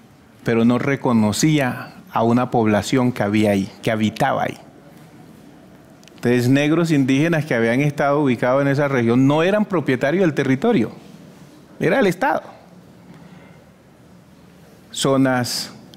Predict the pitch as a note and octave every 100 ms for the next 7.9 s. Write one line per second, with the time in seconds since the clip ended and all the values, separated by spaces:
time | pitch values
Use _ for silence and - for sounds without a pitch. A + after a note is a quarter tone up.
0 | - A2+ G#2+ G2 F#2+ - - - - -
1 | - - - - - - - - - -
2 | - - - - - - - - - B2+
3 | G3+ G#3 A#3+ F3+ E3+ F3+ F#3+ F3 C#3+ B2+
4 | C3+ G3 D#3+ - - - - - - -
5 | - B2+ A#2+ C3 A#2+ C#3 B2+ D#3+ D#3+ D#3+
6 | D#3 D#3+ C#3 A#2+ C3 C#3 C#3 D3 D#3 D#3+
7 | D3 C#3+ D#3 D3+ C#3+ D3+ B2 C#3+